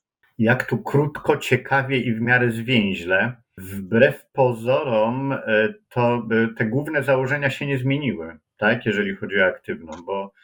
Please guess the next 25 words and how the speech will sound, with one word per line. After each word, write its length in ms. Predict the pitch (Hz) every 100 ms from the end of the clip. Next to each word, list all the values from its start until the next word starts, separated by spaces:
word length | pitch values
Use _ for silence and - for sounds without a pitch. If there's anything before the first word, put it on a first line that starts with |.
| _ _ _ -
e, 280 | 104 98 107 104
no, 220 | 113 117
aktywna 420 | 123 - 139 131
jest 180 | 123 -
na 80 | 123
tyle 280 | 139 135
unikalnym 680 | 123 117 113 135 127 127 120
modelem 720 | 117 110 107 104 110 113 113 107
i, 400 | 107 104 107 107
e, 520 | 104 101 104 104 104
przez 340 | - - 107 101
lata 420 | 107 117 - 107
dowiodła 500 | 104 101 110 107 101
tego, 260 | 113 107 104
że 120 | 104
jest 160 | 98
po 140 | - 104
prostu 280 | 107 - _
skuteczna, 760 | _ 110 - 113 - 95 101
efektywna. 520 | 104 107 - 120 110
Ja, 220 | 107 104 104
ja 200 | 107 104
zawsze 340 | 104 117 - 123
mówię, 260 | 120 113
że 200 | 101 104